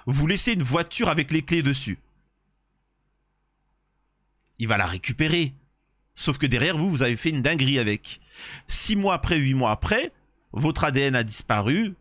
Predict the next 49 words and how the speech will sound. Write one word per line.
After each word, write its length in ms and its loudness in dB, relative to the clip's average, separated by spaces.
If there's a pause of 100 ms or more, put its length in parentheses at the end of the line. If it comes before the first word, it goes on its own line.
(180)
ou 120 2
est 40 2
un 80 0
peu 120 -10
effacé, 280 -6
et 220 0
il 40 0
y 80 2
a 60 0
son 180 -4
A 80 2
D 120 0
N 120 -2
et 120 -2
ceux 180 -6
de 60 -8
la 100 -2
petite 180 -10
à 80 0
côté. 380 -8 (360)
Donc 320 0
si 240 0
au 80 0
pire 200 0
on, 140 -2
on, 960 -6 (100)
on, 120 -4
on 60 -2
veut 140 -2
t'arrêter, 520 -2 (1600)
est-ce 240 0
que 80 2
le... 200 2
Enfin, 260 -2 (160)
vous 240 -12
voyez, 260 0
il 80 -8
y 80 2
a 60 0
tout 240 -6
plein 240 -2
de 40 -10
choses 380 -4
qui 120 -12
paraissent 460 -2 (100)
étranges, 840 -2 (640)
euh, 1700 -4 (760)
et, 360 -2
euh, 200 -10